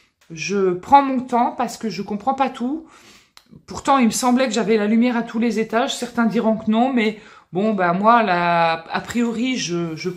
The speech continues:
l'informatique, c'est pas, c'est pas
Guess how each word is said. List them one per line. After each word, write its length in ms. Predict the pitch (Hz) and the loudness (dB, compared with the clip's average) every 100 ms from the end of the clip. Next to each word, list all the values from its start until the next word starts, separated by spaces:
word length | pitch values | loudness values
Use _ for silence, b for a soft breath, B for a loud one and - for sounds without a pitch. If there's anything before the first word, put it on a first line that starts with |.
| - _ _ B B B B B B _ - | -12 _ _ B B B B B B _ -2
l'informatique, 800 | 196 254 269 240 220 - 302 - | 2 4 6 6 4 2 -6 -6
c'est 280 | - 202 185 | -6 -6 2
pas, 380 | 254 285 - - _ _ - | 4 4 0 -16 _ _ -20
c'est 160 | - - | -16 -10
pas 120 | - | -8